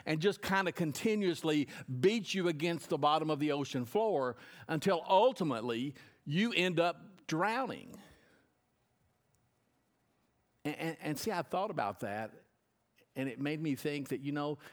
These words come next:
if most of us live long enough, we're going to experience those same kinds of riptide events in life.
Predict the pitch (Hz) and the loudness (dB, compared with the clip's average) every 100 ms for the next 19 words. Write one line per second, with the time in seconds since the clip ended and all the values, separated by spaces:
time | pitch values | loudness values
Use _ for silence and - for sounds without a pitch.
0 | - _ _ _ _ _ _ _ 151 143 | -20 _ _ _ _ _ _ _ -4 -2
1 | 160 170 233 - 262 220 156 143 143 156 | 2 2 2 2 0 0 -2 -2 0 0
2 | 151 143 147 147 151 156 - - - _ | 0 0 -2 -4 -6 -8 -14 -20 -20 _
3 | _ _ _ _ _ _ _ _ _ _ | _ _ _ _ _ _ _ _ _ _
4 | _ _ _ _ _ - 127 165 262 269 | _ _ _ _ _ -12 0 2 4 2
5 | 185 202 202 196 139 170 143 - - 196 | 2 2 2 0 -2 -2 -2 -6 -4 0
6 | 196 139 123 123 - - - 151 160 190 | 0 0 -2 -6 -10 -12 -4 0 2 0
7 | 175 - - - 190 170 175 180 170 151 | -4 -10 -12 -4 0 2 0 -2 -4 -2
8 | 151 151 156 156 160 131 123 117 110 - | 0 0 0 -2 -4 -4 -4 -4 -8 -16
9 | - - 135 139 185 202 - 175 160 156 | -20 -10 -2 2 4 2 0 4 4 4
10 | 156 131 139 123 156 123 110 135 - - | 2 -2 -4 -2 -2 -2 -6 -8 -14 -14
11 | - _ _ _ _ _ _ _ _ _ | -18 _ _ _ _ _ _ _ _ _
12 | _ _ _ _ _ _ - 131 151 196 | _ _ _ _ _ _ -8 -4 -4 -4
13 | - - | -8 -14